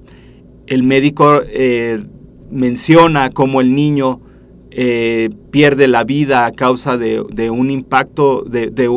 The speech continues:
de un infarto fun-, fulminante. Eh, entonces, aparte de eso, menciona que el niño tiene hígado graso. Entonces, esto es muy lamentable porque en el video se ve claramente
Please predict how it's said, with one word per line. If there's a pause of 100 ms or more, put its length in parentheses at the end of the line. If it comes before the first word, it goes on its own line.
de
un
infarto
fun-,
fulminante. (480)
Eh,
entonces, (440)
aparte
de
eso,
menciona
que
el
niño
tiene
hígado
graso. (720)
Entonces,
esto
es
muy
lamentable
porque (300)
en
el
video
se
ve
claramente